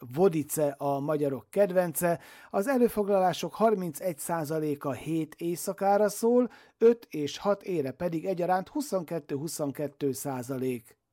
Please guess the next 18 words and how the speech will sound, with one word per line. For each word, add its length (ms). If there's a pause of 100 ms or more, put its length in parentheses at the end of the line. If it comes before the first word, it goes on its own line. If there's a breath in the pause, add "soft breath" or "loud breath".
(120)
Az 200
előfoglalások 800
közel 260
harmada 420
háromszázhetvenezer 1300
forint 360
feletti 480
kosárérték 840
kategóriába 840
esik, 500
huszonnyolc 640
százalékuk 800
százhetven 720
és 180
kétszázhetvenezer 1600
forint 460
között 380
mozog. 460